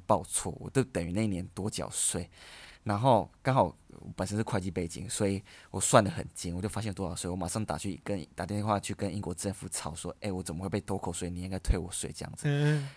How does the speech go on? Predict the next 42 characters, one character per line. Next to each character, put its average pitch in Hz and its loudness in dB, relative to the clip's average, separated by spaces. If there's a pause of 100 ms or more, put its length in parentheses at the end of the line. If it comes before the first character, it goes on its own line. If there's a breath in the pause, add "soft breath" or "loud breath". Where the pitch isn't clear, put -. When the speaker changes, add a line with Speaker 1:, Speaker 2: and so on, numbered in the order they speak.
Speaker 1:
然 113 6
后 127 10
当 156 10
然 127 10
他 139 10
们 131 8
也 107 0
知 107 -2
道， 120 8
他 120 6
们 156 8
系 - 4
统 104 4
蛮 92 -2 (160)
精 107 0
明 85 -2
的， 82 -6
所 107 -2
以 - 2
他 101 2
说 95 0
：“对， 101 2
你 82 -4
这 73 -4
些 101 2
是 98 -4
多 98 -2
税， 95 -2
那 95 2
我 82 -2
会 90 0 (200)
帮 98 4
你 90 -2
处 - -4
理 87 -4
退 - -6
税 - -6
这 - -12
件 90 -8
事 - -8
情。” 190 2
Speaker 2:
哦， 247 -2